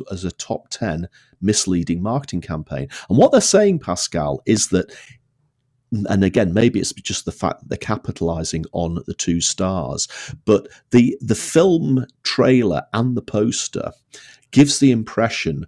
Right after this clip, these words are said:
that this, these two wake up on this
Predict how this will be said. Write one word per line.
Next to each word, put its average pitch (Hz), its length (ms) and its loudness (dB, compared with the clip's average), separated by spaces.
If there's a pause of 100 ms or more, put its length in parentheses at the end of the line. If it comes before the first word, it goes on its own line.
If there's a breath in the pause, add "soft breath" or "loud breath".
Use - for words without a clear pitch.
(260 loud breath)
that 87 500 0
this, - 560 0 (540 soft breath)
these 120 260 2
two 92 400 2
wake 98 380 2
up - 160 -6
on 82 140 -6
this - 260 -6